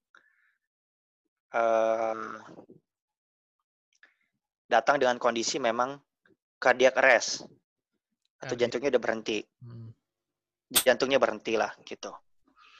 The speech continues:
Speaker 1: Nah, terus ditolong karena ternyata bisa, kalau di kedokteran kita sebutnya R O S C, jadi jantungnya kembali berdenyut. Lalu kondisinya nggak stabil, kita treatment, terus kita bawa ke ruang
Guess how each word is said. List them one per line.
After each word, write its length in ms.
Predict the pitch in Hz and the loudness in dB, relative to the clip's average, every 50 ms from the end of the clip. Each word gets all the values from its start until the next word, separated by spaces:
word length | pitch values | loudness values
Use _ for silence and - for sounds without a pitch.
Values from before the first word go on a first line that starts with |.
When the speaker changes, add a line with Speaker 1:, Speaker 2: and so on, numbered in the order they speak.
| - - - - - _ _ _ | -20 -20 -20 -20 -20 _ _ _
Speaker 1:
Nah, 140 | - 113 110 | -4 -4 -2
terus 160 | - 131 135 | -2 -4 -4
ditolong 800 | 131 127 120 - 127 117 113 113 113 113 117 131 147 175 196 185 | -2 -2 0 4 6 6 6 6 6 6 6 6 6 4 2 0
karena 260 | - 131 123 120 120 - - _ | -2 -2 0 0 0 0 -2 _
ternyata 340 | - 123 120 117 - - 165 156 | -2 0 0 2 4 4 2 2
bisa, 560 | 131 127 117 - - 151 139 139 139 135 - | 2 0 -2 0 2 4 6 6 6 4 4
kalau 160 | - 131 131 127 | 4 4 4 4
di 80 | 123 | 2
kedokteran 400 | - 127 127 123 - - 139 147 | 2 2 2 2 2 0 0 0
kita 160 | 147 147 156 | 0 0 -2
sebutnya 320 | 147 - 127 120 113 135 147 | -2 0 0 0 0 0 0
R 220 | - - 127 117 - - | 2 2 2 0 0 -2
O 80 | 120 120 | -2 0
S 240 | 120 120 113 - - | 0 0 0 -2 -2
C, 160 | - 120 107 | -2 0 0
jadi 400 | 104 110 110 127 131 131 139 143 | 0 -2 -4 -6 -6 -8 -10 -2
jantungnya 480 | 131 123 113 117 - 117 117 131 143 | 0 0 0 0 -2 -4 -6 -6 -6
kembali 320 | - 131 120 117 117 123 117 | -6 -6 -6 -4 -4 -4 -2
berdenyut. 400 | 117 113 113 117 117 120 117 - _ _ _ _ _ _ _ _ _ _ _ _ _ _ _ _ _ _ _ _ _ _ _ _ _ _ _ _ _ _ _ _ _ _ _ _ - | -2 -2 -2 -2 -4 -4 -6 -8 _ _ _ _ _ _ _ _ _ _ _ _ _ _ _ _ _ _ _ _ _ _ _ _ _ _ _ _ _ _ _ _ _ _ _ _ -6
Lalu 120 | 117 123 - | -4 0 0
kondisinya 480 | 131 120 120 117 113 - 123 127 139 | 0 0 0 -2 -4 -4 -2 -2 0
nggak 160 | 131 120 113 - | 0 0 0 0
stabil, 380 | - 107 110 113 120 117 113 110 104 | 0 -2 -2 0 2 2 2 2 2
kita 400 | - 113 - 113 110 107 110 - | -2 -2 0 2 2 2 0 -2
treatment, 720 | - 131 120 113 - - 123 127 131 139 143 143 - 151 147 | -2 -4 -4 -4 -4 -6 -4 -2 -2 -2 -4 -6 -8 -14 -10
terus 220 | - 143 135 - | -8 -8 -6 -6
kita 160 | 139 - 123 113 | -4 -2 0 0
bawa 320 | 110 107 113 120 127 - | 2 2 2 2 2 2
ke 320 | - 131 131 135 139 131 | 0 2 2 2 2 2
ruang 240 | 123 120 120 123 131 | 2 2 0 0 -2